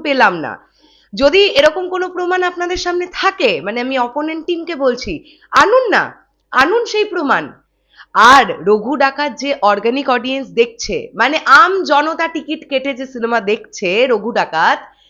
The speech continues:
সেটা আজকে এসবিএফ আরও সামনে নিয়ে চলে এসেছে। প্রচুর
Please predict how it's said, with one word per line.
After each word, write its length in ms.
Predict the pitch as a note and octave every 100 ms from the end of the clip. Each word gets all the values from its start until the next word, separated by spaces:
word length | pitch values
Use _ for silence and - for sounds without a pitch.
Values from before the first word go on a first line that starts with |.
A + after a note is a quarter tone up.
| _
সেটা 240 | - B3 D4 G3+
আজকে 340 | A3+ - D4+ -
এসবিএফ 480 | A#3 - A#3+ B3 A3 G#3+ - -
আরও 180 | A#3+ D#4+ F4 -
সামনে 320 | B3+ B3 A#3
নিয়ে 200 | A3 G3+ F#3+
চলে 200 | D#3+ C3+ C3
এসেছে। 280 | D#3+ D3+ E3 - _ _ _ _ _ _ _ -
প্রচুর 440 | D4+ D4+ G#4 A4+